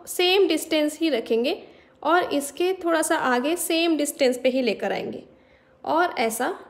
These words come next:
चला दिया। अगली बारी, क्योंकि ये कॉर्नर का स्टिच था, क्योंकि यहाँ पर ये आ रहा है, अगली बारी इसके बिल्कुल हल्का सा आगे से हम डालेंगे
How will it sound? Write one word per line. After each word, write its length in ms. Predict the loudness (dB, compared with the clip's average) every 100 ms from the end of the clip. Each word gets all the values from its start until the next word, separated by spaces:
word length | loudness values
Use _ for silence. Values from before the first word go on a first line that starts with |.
| -20 _ _ _ _ _
चला 280 | -2 0 -2
दिया। 260 | -4 -10 -12 -20 _ _ _ _ _ _ _ _ _ _ _ _ -20 _ _ _
अगली 340 | 0 2 4 4
बारी, 220 | 4 4
क्योंकि 200 | 2 2
ये 100 | 2
कॉर्नर 360 | 4 4 4 2
का 120 | 0
स्टिच 320 | 2 -2 0
था, 140 | -2 -2 -6 -20 -4
क्योंकि 240 | -4 0
यहाँ 200 | 0 0
पर 160 | 0 0
ये 120 | 2
आ 120 | 2 2
रहा 100 | 2
है, 120 | -2 -10 -20 -12 -4
अगली 240 | -2 2
बारी 200 | 2 0
इसके 340 | -2 -2 -2 0
बिल्कुल 420 | 0 0 2 2
हल्का 480 | 2 0 0 0 2
सा 140 | 0
आगे 500 | 0 0 0 2 0
से 180 | 0 -4 -4 -10 -20 _ _ _ _ _ _ -4
हम 200 | 0 2
डालेंगे 440 | 2 2 2 0